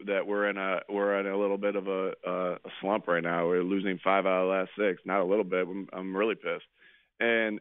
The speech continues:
and so, and all my mindset is, is to make sure that we, you know, are doing the things we need to do to, to help us win this next game, and, and not thinking about anything else but that, because there are a ton of,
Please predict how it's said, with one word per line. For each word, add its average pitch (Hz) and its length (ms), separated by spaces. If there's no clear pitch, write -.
and 104 200
so, 110 220
and 104 140
all 120 240
my 123 120
mindset 104 520
is, 101 260
is 92 140
to 92 160
make 104 200
sure 104 440
that 95 400
we, 110 580
you 107 160
know, 92 260
are 95 240
doing 110 360
the 98 140
things 107 240
we 104 100
need 104 220
to 98 80
do 98 480
to, 90 200
to 90 100
help 98 220
us 92 140
win 92 220
this 92 180
next 90 300
game, 85 300
and, 92 260
and 104 140
not 117 240
thinking 104 300
about 92 260
anything 98 420
else 92 260
but 95 300
that, 80 340
because 131 300
there 120 120
are 113 200
a 92 60
ton 98 240
of, - 60